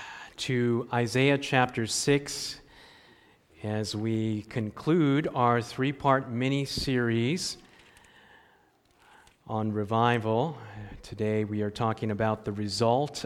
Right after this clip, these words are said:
of revival. Isaiah chapter six, beginning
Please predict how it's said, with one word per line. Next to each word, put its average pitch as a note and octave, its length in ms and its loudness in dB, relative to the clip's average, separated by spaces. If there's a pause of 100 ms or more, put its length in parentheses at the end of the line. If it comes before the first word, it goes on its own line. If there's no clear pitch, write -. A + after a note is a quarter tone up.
of A#2 420 2
revival. A2+ 880 0 (1800)
Isaiah A#2+ 400 2
chapter B2 560 0
six, - 760 -4 (160)
beginning C3+ 460 2